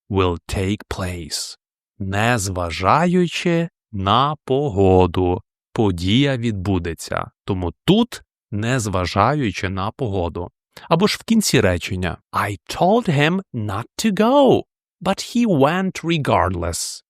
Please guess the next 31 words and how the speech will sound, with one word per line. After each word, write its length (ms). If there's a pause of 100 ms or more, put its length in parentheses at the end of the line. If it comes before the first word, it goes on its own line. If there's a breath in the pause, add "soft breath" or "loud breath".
(260)
Я 100
сказав 400
йому, 220
щоби 360
він 260
не 120
йшов, 440 (280 loud breath)
але 200
він 140
все 300
одно 440
пішов. 640 (320)
Regardless. 1300 (240)
Друзі, 380
в 60
такому 340
контексті 480
теж 380
можна 580
і 100
потрібно 640
вживати 500
це 200
слово. 480 (300)
Або 460
ж 240
як 300
частина 720
виразу. 760 (380)
We 300
accept 800